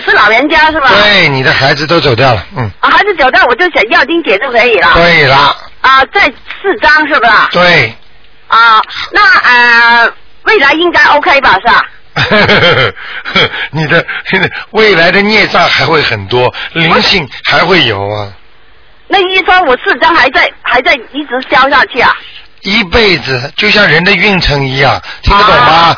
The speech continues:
Speaker 2: 你，
Speaker 1: 我明白。
Speaker 2: 你今天去看病了，医生说：“啊，帮你看好了，你以后不生病了。”
Speaker 1: 啊，这样子，哦，这样也，OK，我明白。
Speaker 2: 明白了吗？
Speaker 1: 你说，我想，我想看看我的那个运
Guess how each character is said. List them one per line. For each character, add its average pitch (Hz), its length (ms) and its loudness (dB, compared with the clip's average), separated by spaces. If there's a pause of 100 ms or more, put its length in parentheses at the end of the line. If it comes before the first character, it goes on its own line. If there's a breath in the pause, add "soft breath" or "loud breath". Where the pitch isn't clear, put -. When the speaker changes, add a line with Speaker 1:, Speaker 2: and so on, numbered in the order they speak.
(180 loud breath)
Speaker 2:
你， 180 180 -2
Speaker 1:
我 202 100 4
明 254 200 0
白。 262 80 2 (120)
Speaker 2:
你 277 160 -4
今 208 180 0
天 202 140 0
去 196 140 -2
看 185 240 0
病 190 180 0
了， 160 140 0
医 165 140 -6
生 180 180 -2
说 180 160 0
：“啊， 214 260 4
帮 214 160 0
你 208 80 -2
看 208 240 0
好 131 220 0
了， 131 340 2 (300 loud breath)
你 190 140 -4
以 185 60 0
后 - 180 2
不 381 100 2
生 - 220 0
病 247 100 2
了。” - 80 2
Speaker 1:
啊， 247 80 2
这 - 60 2
样 - 100 4
子， 294 60 4
哦， - 80 -6
这 320 60 0
样 247 220 0
也， 220 60 0 (140)
OK， 233 260 0
我 190 100 2
明 208 220 -2
白。 269 240 2
Speaker 2:
明 143 180 0
白 160 120 2
了 160 120 4
吗？ 156 200 4
Speaker 1:
你 151 60 4
说， - 500 0
我 330 80 2
想， 427 240 2
我 349 120 2
想 - 220 0
看 320 160 -2
看 320 140 0
我 190 120 0
的 233 120 0
那 302 140 -2
个 220 160 0
运 294 200 -2